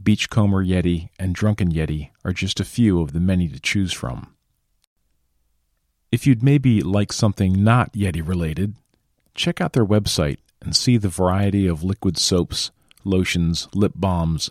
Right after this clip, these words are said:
sugar scrubs, and solid bar soaps. Visit scrub out cancer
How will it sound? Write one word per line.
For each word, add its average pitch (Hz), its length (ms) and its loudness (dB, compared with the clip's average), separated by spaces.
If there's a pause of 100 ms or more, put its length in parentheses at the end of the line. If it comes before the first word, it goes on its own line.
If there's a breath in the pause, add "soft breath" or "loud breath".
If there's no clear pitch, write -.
sugar 98 360 -2
scrubs, 80 680 -4
and 82 160 -4
solid 87 420 -2
bar 78 220 -4
soaps. - 500 -6 (920)
Visit 135 320 2
scrub 120 320 0
out 104 160 0
cancer 95 480 -2